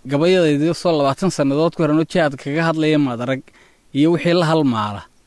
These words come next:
Dee nin yar baan ahaa, halkaasuun ka tusaale qaado, ilaan waad haysaa.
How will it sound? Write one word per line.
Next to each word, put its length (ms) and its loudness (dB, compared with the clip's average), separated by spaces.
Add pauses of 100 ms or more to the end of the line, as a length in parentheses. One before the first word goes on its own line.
(680)
Dee 100 4
nin 140 2
yar 140 0
baan 220 -4
ahaa, 140 -4
halkaasuun 680 -2 (360)
ka 140 -4
tusaale 400 -2
qaado, 340 -6
ilaan 220 0
waad 120 0
haysaa. 360 -8